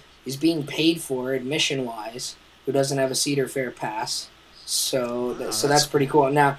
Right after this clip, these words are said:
Speaker 1: now I have my Dorney I D still anyway, so that's not an issue for me, but that's pretty cool. So now I, I don't know the schedule just yet. I haven't gotten the itinerary yet. I don't know how it's gonna work. Like, someone suggested that maybe,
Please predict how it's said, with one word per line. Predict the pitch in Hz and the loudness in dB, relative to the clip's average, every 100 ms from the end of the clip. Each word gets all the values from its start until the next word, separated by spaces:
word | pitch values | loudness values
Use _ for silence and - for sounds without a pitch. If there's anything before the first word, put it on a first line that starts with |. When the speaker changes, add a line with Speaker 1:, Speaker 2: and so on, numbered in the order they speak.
| - | -4
Speaker 1:
now | 147 143 131 | 2 4 6
I | 170 170 | 10 10
have | 160 151 143 143 | 8 2 -2 -6
my | 147 135 | -4 0
Dorney | 185 180 160 | 2 2 2
I | 143 | 0
D | 135 131 | 0 -4
still | 123 - 135 | -4 -4 -4
anyway, | 131 170 147 127 135 | -2 0 0 0 -2
so | - 135 127 | -2 -4 -4
that's | 135 131 147 | -4 -4 -4
not | 131 123 - - _ - | -6 -6 -14 -20 _ -10
an | 135 | -6
issue | 127 123 123 | -4 -2 -4
for | - 120 | -6 -6
me, | 139 160 139 135 - | 0 2 2 0 -4
but | 143 139 | -4 -4
that's | - 147 | -4 -4
pretty | - 190 156 | -4 -6 -2
cool. | 214 196 | 2 2
So | 165 151 143 - 202 | 2 -2 -4 -6 -2
now | 208 196 - | 0 0 0
I, | 170 170 | -2 0
I | 180 | 2
don't | 180 247 | 2 2
know | 262 | 0
the | 247 233 | -2 -2
schedule | - 226 214 175 | 2 2 2 -2
just | 151 143 | -2 0
yet. | 147 | 2
I | 135 | 2
haven't | 139 151 160 | 0 -2 0
gotten | 170 180 | -2 0
the | 175 | -2
itinerary | 143 143 165 180 185 190 196 | -2 -2 -4 -2 -2 -2 -2
yet. | - | -2
I | 147 | -4
don't | 143 160 - | -2 -4 -2
know | 185 | -4
how | 151 165 | 0 0
it's | 165 - | 0 -4
gonna | 165 | -4
work. | 135 131 131 180 254 - - - - | -4 -4 -2 -2 -2 -10 -20 -20 -4
Like, | 160 156 151 143 - | 0 2 2 -2 -6
someone | - 180 185 185 | -4 -2 -4 -4
suggested | - 165 156 160 - 170 160 160 | -6 -4 -2 -2 -2 -4 -4 0
that | 156 147 143 - - | 2 2 -2 -10 -12
maybe, | 160 156 160 165 160 156 143 | -4 0 2 2 2 0 -4